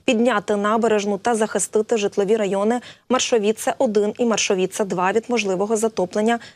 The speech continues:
річкою Бисчиця. Мешканців загрозливих житлових масивів просять бути пильними і за можливості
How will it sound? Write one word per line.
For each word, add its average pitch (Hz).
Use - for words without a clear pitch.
річкою 226
Бисчиця. 214
Мешканців 240
загрозливих 220
житлових 214
масивів 233
просять 220
бути 196
пильними 247
і 226
за 208
можливості 214